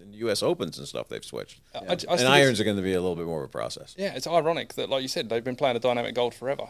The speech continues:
Speaker 2: Surely that itself, that sentence, it's been out there forever. Like, surely technology's improved in the last
Speaker 1: <laughs> Yeah, you would think so,
Speaker 2: twenty,
Speaker 1: right?
Speaker 2: twenty-five
Speaker 1: Yeah.
Speaker 2: years,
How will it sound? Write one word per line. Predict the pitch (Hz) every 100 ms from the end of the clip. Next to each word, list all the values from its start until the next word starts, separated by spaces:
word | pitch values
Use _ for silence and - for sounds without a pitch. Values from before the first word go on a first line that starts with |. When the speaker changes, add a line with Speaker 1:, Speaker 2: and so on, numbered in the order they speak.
| -
Speaker 2:
Surely | - 190 165
that | 139 143 143
itself, | 135 - 135 -
that | 127
sentence, | - 147 110 123 - - -
it's | 139
been | 147
out | 139 147
there | 113
forever. | - 113 139 -
Like, | - -
surely | 180 175
technology's | - 160 160 151 151
improved | 139 185 240 -
in | 127
the | 123
last | - - 139
Speaker 1:
<laughs> |
Yeah, | 170
you | 151 131
would | 123
think | 214 -
so, | -
Speaker 2:
twenty, | 127
Speaker 1:
right? | 165 -
Speaker 2:
twenty-five | 139 143 151 214
Speaker 1:
Yeah. |
Speaker 2:
years, | 151 139